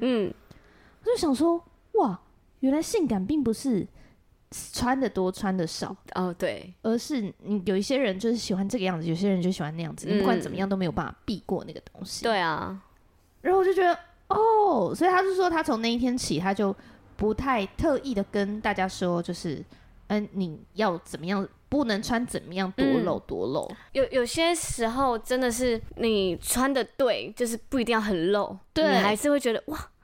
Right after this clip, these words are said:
Speaker 2: 性感。
Speaker 1: 天哪，
Speaker 2: 正，
Speaker 1: 她太美了。”
Speaker 2: 正棒。嗯。
Speaker 1: 对，真的是这样。
Speaker 2: 对。
Speaker 1: 嗯。
Speaker 2: 但我觉得，我觉得就是，呃，我，我现-，所以我现在去教会，我都是走那个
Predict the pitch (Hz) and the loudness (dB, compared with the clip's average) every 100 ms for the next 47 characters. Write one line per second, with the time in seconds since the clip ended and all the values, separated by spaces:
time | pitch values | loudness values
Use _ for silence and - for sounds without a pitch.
0 | - - 320 233 - - - - 359 392 | -16 -6 -4 -2 -4 -6 -20 -4 2 4
1 | 440 - 392 - - 403 381 302 233 196 | 4 2 -6 -6 -2 2 4 4 4 4
2 | 175 185 170 - 240 254 214 - - - | 2 2 0 -2 -2 -2 -2 -8 -16 -20
3 | - _ _ _ - 208 190 180 - - | -20 _ _ _ -8 -4 -4 -6 -10 -12
4 | 208 - 180 - - - _ - 320 339 | -16 -10 -8 -8 -12 -20 _ -2 0 2
5 | 269 320 339 - 254 240 240 233 269 - | 2 2 2 0 -6 -4 -4 -4 -6 -4
6 | 214 214 160 - - - 226 - 262 254 | -4 -4 -4 -10 -14 -4 -2 0 -2 0
7 | 269 226 226 247 220 240 202 180 - 208 | 0 0 0 -2 0 0 0 -2 -2 -2
8 | 196 214 175 190 185 190 123 - 185 175 | 2 2 0 -2 -4 -6 -6 -4 -4 -4
9 | - | -6